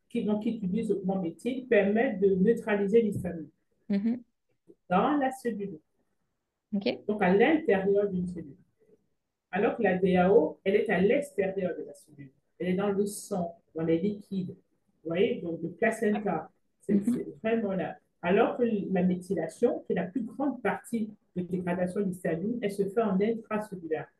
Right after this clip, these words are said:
Speaker 2: OK.
Speaker 1: Mais elle entre en compétition avec la d-, dopamine, avec l'adrénaline, avec les œstrogènes.
Speaker 2: Oh là.
Speaker 1: Donc, donc, oui, donc si vous avez du stress,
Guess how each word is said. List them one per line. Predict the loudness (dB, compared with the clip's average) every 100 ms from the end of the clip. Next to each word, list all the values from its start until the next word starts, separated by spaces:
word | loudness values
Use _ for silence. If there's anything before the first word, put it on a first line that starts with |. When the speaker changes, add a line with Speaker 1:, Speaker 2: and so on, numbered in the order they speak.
| _ _ _ _ -4
Speaker 2:
OK. | -2 -4 -8 _ _ _ _ _ _
Speaker 1:
Mais | 2 4 6
elle | 6
entre | 6 2 -4
en | -6
compétition | -4 -4 -4 -8 -8 -10 -10 -6 -4 -4 -6 _ _ _ _
avec | 0 4 6 6 2 -12 -2
la | 0
d-, | 0 2 2
dopamine, | 2 2 4 4 4 4 2 -4 _ _ _ _ _
avec | -4 2 2 2
l'adrénaline, | 0 -2 -2 0 0 0 -2 -4 -10 _ _ _ _ _
avec | 2 2
les | 2 0 0
œstrogènes. | -2 2 4 4 2 2 -2 -14 _ _ _ _ _ _
Speaker 2:
Oh | 2 4
là. | 4 4 4 4
Speaker 1:
Donc, | 4
donc, | 2 4 2
oui, | 2 4 6
donc | 6 6
si | 0 4 6 4
vous | 4
avez | 4 6 4 4 -2 _ -4
du | -4
stress, | -2 0 2 2 -2 -14